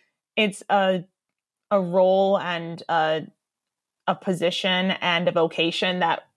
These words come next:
really finds you throughout the course of your life, um, in my opinion, based on conversations with my colleagues.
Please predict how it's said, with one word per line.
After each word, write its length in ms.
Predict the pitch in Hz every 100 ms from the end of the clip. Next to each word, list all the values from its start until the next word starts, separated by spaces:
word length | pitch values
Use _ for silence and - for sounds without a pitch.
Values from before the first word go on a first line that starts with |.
| -
really 600 | 185 180 180 175 175 - _ -
finds 540 | - 170 175 208 220
you 200 | 220 233 233
throughout 260 | 202 160
the 60 | 190
course 340 | - 180 196
of 80 | 214
your 120 | 233
life, 340 | 233 240 262 -
um, 300 | 190 170 -
in 140 | 185
my 140 | 175
opinion, 360 | 170 175 170 160
based 240 | 165 165
on 280 | 180 170 170 _ _
conversations 720 | - 185 170 175 170 175 180
with 180 | 170 160 -
my 120 | 170 160
colleagues. 540 | - 175 185 165 180